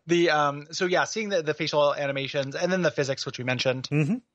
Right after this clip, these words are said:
Speaker 1: um, you know, which was just huge. It not only changed, uh, the kind of visual impressiveness, because it does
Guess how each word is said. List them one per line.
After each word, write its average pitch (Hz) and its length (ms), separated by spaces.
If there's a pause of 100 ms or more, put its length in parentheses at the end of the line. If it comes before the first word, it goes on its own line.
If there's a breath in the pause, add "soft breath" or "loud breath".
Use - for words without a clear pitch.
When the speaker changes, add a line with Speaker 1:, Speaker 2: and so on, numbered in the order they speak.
(220)
Speaker 1:
um, 127 460
you 143 80
know, 135 160
which 127 200
was 131 100
just 127 180
huge. 220 400
It 165 180
not 151 160
only 147 240
changed, 139 640
uh, 131 160
the 123 80
kind 135 180
of 123 160
visual 190 420
impressiveness, 123 560
because 135 260
it 127 100
does 135 440